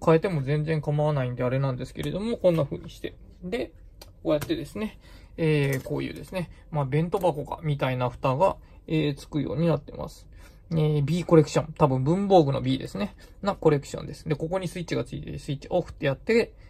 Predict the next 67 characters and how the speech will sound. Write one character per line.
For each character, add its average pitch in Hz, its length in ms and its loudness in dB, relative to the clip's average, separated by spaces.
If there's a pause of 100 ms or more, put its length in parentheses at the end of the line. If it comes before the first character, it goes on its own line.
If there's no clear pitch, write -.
(120)
え 165 80 0
ー、 156 60 2
閉 151 160 -2
め 143 100 -2
て - 140 -8
お - 40 -10
く - 120 -16
と - 140 -4 (140)
い 170 100 -6
い - 20 -4
よ 165 120 2
と - 260 -8
い 127 100 -6
う - 40 -8
感 143 240 0
じ 139 120 -2
に 135 40 0
な 131 60 0
っ 135 40 -6
て - 120 -12
ま - 140 -8
す。 - 160 -20 (400)
電 214 140 0
池 160 140 -6
裏 127 200 0
か - 100 -8
ら - 80 -12
入 85 100 -12
れ - 120 -12
る - 80 -14
タ - 140 -16
イ - 40 -16
プ - 140 -14
ね。 160 180 -6 (720)
で 160 140 4
す。 - 240 -6 (560)
は 143 220 2
い。 - 60 -4 (400)
で、 139 220 2
や 131 140 2
っ 139 100 -2
と 254 140 4
で 190 120 2
す 139 120 -4
ね、 123 160 -2
こ 127 140 -6
の 127 100 -4
ね、 151 260 0 (340)
え 123 1080 2
ー、 - 40 -14
は 117 200 -2
い。 - 180 -8
え 123 320 -4
ー - 40 -16
と、 117 180 -2
パ 135 140 -4
レ 127 80 2
ッ 123 60 -6
タ - 160 -6
コ 131 80 -6
ム 120 140 -8
と 220 200 2
パ 175 200 0
ズ 131 120 -4
カ 127 140 -2
ル 117 120 -2
が 196 280 2